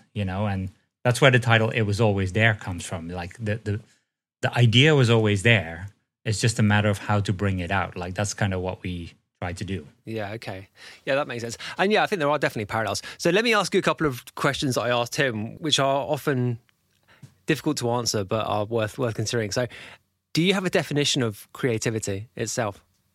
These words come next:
Speaker 1: Um, I think, um, I mean, these are, these are, you know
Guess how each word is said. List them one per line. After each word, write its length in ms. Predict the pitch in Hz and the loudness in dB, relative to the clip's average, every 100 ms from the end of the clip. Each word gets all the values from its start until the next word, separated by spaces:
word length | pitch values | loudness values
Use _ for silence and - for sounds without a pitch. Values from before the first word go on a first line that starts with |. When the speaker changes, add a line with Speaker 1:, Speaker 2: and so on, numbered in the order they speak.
| _ _ _ _ _ _ _ _ - | _ _ _ _ _ _ _ _ -2
Speaker 1:
Um, 640 | 151 160 156 156 156 143 - _ _ _ 139 | 2 4 4 4 2 0 -6 _ _ _ 0
I 80 | |
think, 300 | 143 240 226 | 4 4 6
um, 360 | 196 180 170 151 - _ _ _ _ _ _ | 4 4 2 0 -6 _ _ _ _ _ _
I 80 | 117 | -4
mean, 180 | 113 120 | 0 2
these 200 | 131 127 | 2 2
are, 220 | 107 107 117 | 0 0 -4
these 280 | 107 117 110 | -2 0 0
are, 220 | 101 104 - _ - | 0 -2 -8 _ -6
you 120 | 113 | -6
know 200 | 90 | -4